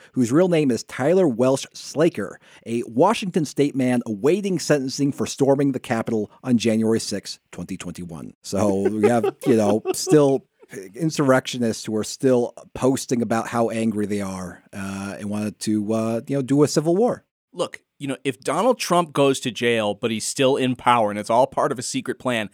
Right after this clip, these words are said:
Speaker 2: then you know what? Me, as an insurrectionist, can also go to jail and still be part of a secret plan and still assume all of my
Speaker 1: Hmm.
Speaker 2: power. It's, it's, you know, hey,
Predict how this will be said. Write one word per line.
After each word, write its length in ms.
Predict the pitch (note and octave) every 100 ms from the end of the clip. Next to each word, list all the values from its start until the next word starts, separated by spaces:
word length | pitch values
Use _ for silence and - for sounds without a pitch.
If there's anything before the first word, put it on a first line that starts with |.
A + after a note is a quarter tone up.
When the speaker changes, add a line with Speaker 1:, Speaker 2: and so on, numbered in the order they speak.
| - -
Speaker 2:
then 100 | - D3+
you 80 | D#3
know 100 | F#3+
what? 240 | G3 B3 - _ _
Me, 460 | - D#3 B3+ A#3+ B3 -
as 160 | E3
an 100 | E3
insurrectionist, 920 | F3+ G3+ F#3 E3 F#3+ A3 - D#3+ D#3 -
can 160 | A3+ A#3
also 460 | A3+ B3 D#4 - D4+
go 180 | G#3+ G3+
to 120 | E3+
jail 400 | C3+ D#3+ D#3 C#3
and 100 | C#3
still 240 | - D3+
be 140 | C#3 C3+
part 260 | - C#3+
of 100 | C3+
a 60 | C3+
secret 400 | - C#3+ C3+ B2+
plan 380 | - B2+ A2 G#2
and 120 | A2
still 360 | - C3+ A#2+ A#2+
assume 340 | C3 - C3
all 280 | A#2+ A#2 A#2
of 80 | F#3+
my 160 | A2+ -
Speaker 1:
Hmm. 80 |
Speaker 2:
power. 340 | A#2 A2 G2 F#2+
It's, 220 | D3 -
it's, 300 | F3 F#3 - - - -
you 120 | B3+
know, 240 | G3+ E3+
hey, 340 | - A3 C4+